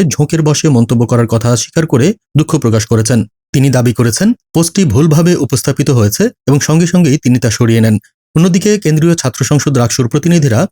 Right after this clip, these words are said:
বিশ্ববিদ্যালয় প্রশাসনের কাছে স্মারকলিপি দিয়ে তার বিচার দাবি করেছেন। অভিযোগ, তিনি নারী প্রতিনিধিদের পোশাক, ধর্মীয় পরিচয় ও স্বাধীনতা নিয়ে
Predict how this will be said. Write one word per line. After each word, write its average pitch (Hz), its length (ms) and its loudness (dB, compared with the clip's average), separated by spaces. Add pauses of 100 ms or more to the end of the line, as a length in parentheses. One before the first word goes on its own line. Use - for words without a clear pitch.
(200)
বিশ্ববিদ্যালয় 165 580 0
প্রশাসনের 139 480 0
কাছে 135 240 -2
স্মারকলিপি 143 540 0
দিয়ে 156 180 2
তার 110 180 0
বিচার 139 280 0
দাবি 107 180 0
করেছেন। 110 280 0 (420)
অভিযোগ, 117 280 2 (360)
তিনি 160 120 2 (100)
নারী 156 220 2
প্রতিনিধিদের 151 600 0
পোশাক, 147 300 -2 (120)
ধর্মীয় 120 320 2
পরিচয় 143 360 0 (280)
ও - 60 0
স্বাধীনতা 165 540 0
নিয়ে 127 140 2